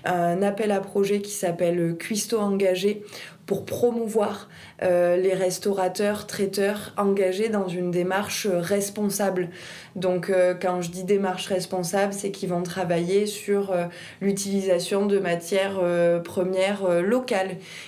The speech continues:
qui vont travailler sur la réduction, euh, du gaspillage alimentaire, qui vont travailler sur des sujets comme le zéro déchet.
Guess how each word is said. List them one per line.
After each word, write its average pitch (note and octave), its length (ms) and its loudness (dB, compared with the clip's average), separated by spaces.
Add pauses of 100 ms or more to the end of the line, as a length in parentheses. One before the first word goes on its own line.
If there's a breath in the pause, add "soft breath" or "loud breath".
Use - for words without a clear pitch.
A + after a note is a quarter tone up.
qui G3+ 200 0
vont G3 220 2
travailler G3 600 0
sur G3+ 320 0
la F3+ 100 2
réduction, G3 680 0
euh, F#3 220 2
du F#3 140 -4
gaspillage F3+ 580 0
alimentaire, G3 600 0 (500 loud breath)
qui G#3 220 0
vont G3 180 0
travailler F#3+ 640 2
sur G3+ 320 -2
des F#3 100 2
sujets F3+ 400 0
comme G3 240 -2
le F#3+ 200 2
zéro F#3 360 2
déchet. F#3 440 0